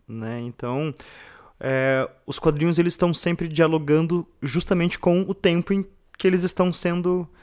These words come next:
é, criados e que eles estão sendo, estão sendo produzidos, né? Assim como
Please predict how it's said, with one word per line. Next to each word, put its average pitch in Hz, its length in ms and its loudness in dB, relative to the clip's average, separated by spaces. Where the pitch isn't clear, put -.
é, 143 180 0
criados 165 640 2
e - 20 -6
que - 140 -10
eles 131 140 -4
estão 139 260 -4
sendo, 135 580 -4
estão - 240 -6
sendo 135 400 -4
produzidos, 135 640 0
né? 127 220 -6
Assim 151 260 -4
como 180 280 2